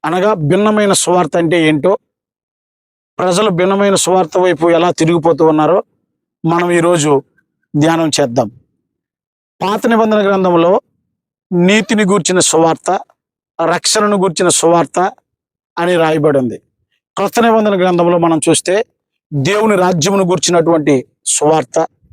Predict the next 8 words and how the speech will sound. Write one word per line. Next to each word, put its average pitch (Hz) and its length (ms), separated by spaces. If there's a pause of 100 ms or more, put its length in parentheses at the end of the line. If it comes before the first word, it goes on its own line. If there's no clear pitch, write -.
(180)
సమాధాన 185 680
సువార్త, 147 640 (1400)
కృపా 185 360
సువార్త, 170 500 (1080)
అట్లాగే 170 540 (380)
యేసుక్రీస్తును 202 760
గూర్చిన 170 480 (260)
సువార్త 151 680